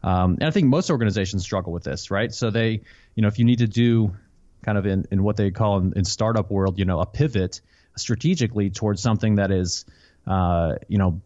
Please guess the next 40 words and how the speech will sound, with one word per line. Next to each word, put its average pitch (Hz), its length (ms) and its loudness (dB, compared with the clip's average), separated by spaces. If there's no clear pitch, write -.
better 117 340 0
suited 120 400 0
for 110 140 -4
your 95 120 -2
customers. 95 480 -4
You 143 60 -2
may 165 100 2
have 139 140 2
this 104 80 -2
great 113 200 -2
idea 104 340 0
that 98 40 -2
your 95 120 -4
customers 117 400 -2
just 98 240 -6
don't 101 220 -2
think 98 160 -2
is 87 140 -4
the 90 80 -2
greatest 90 340 -4
idea. 104 420 -2
And 98 100 0
sometimes 120 240 0
we 104 80 0
fall 104 220 0
in 98 80 0
love 104 160 0
with 101 120 -2
our 92 100 0
ideas 110 360 -2
so 92 180 -2
much, 90 380 -4
um, 82 460 0
that 95 140 0
we're 95 100 2
not 95 340 -2
willing 95 320 0
to 87 240 0
kill 143 240 -2
them 98 280 0